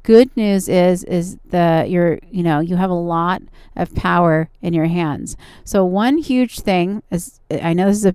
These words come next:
pain in the butt, right? This <laughs> diagnosis, but, you know, I am so thankful that I have the power of my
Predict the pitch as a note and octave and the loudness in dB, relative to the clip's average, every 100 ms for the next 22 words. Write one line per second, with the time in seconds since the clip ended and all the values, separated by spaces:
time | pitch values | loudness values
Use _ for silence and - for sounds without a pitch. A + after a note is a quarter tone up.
0 | - - - G3+ G#3+ A#3+ C4 B3+ A3 E3+ | -2 -10 -6 -4 -2 0 0 2 4 4
1 | - F4 G#3+ F#3 F#3 - F#3+ - - - | 0 -8 -6 -2 -2 -4 -4 -4 -6 0
2 | D4 G#3+ G#3 G#3+ G#3 G#3 G3+ F#3 - - | 2 4 2 0 0 0 -2 -4 -6 -20
3 | - - - - F3+ F#3 F3 - G#3+ G#3 | -20 -20 -20 -6 2 2 2 -2 -2 0
4 | F#3+ G3+ F#3+ F#3 - A3 A#3 C4+ B3 A#3+ | 2 0 -2 -4 0 4 4 4 0 -2
5 | B3 G3+ F3 D#3+ F3+ - - - - F#3+ | -2 -2 -2 -2 -6 -18 -20 -20 -6 -4
6 | F#3 F3 G#3 A3 G#3+ G3 F#3 - F#3 F3+ | -2 -2 0 0 0 0 0 0 2 2
7 | F#3+ F#3+ E3 E3+ - - E3+ E3 | 2 2 0 0 -10 -4 0 0